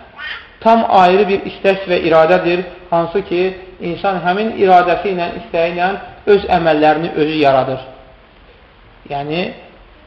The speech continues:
qədərlərin sözünə görə insanın əməllərinin, ə, əməlləri Allahın iradəsindən kənardadır. İnsan istədiyini edir Allahın qədərində yazılmayan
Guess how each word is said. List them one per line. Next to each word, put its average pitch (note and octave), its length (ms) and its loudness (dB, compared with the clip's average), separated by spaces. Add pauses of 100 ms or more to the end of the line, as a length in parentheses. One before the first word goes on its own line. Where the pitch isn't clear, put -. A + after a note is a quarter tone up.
(120)
qədərlərin D#3+ 560 4
sözünə F3+ 320 -4
görə F#3 280 4 (1700)
insanın F3 600 0
əməllərinin, F3 800 2 (240)
ə, E3+ 240 0
əməlləri F3 580 4 (240)
Allahın E3 500 2
iradəsindən D3+ 640 0
kənardadır. C3+ 640 -4 (280)
İnsan F#3 440 -4
istədiyini E3 500 -4
edir F3+ 300 0 (280)
Allahın D#3+ 600 2 (1000)
qədərində D#3 540 2
yazılmayan D#3 600 0